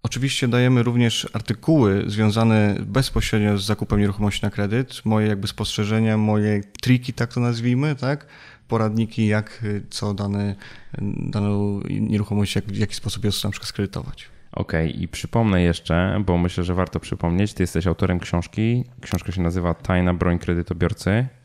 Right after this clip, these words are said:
Speaker 1: Tajna broń kredytobiorcy, dokładnie.
Speaker 2: Tak, i to jest książka z kolei dla osób, które chciałyby rzeczywiście same przejść przez ten proces, niekoniecznie korzystając z usług doradcy. Tam dostaną kawę na ławę, ale również dobrze tą kawę na ławę,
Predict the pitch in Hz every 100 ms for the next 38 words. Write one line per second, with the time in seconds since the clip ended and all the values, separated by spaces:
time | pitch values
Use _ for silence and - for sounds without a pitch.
0 | - 110 110 101 98 - - 107 95 -
1 | 110 - 98 82 78 - 85 110 107 -
2 | 110 - 98 - 95 95 92 95 95 95
3 | 95 92 - 92 90 90 - 87 90 -
4 | 104 82 - 80 - - - 82 - 87
5 | 101 123 - 82 90 95 - 82 82 82
6 | 82 80 80 82 90 85 82 85 - -
7 | - - 90 85 80 82 82 85 85 -
8 | 95 85 80 - 92 85 80 80 78 82
9 | 104 147 165 - 113 117 120 117 - -
10 | - 113 104 104 104 104 104 104 98 98
11 | 98 101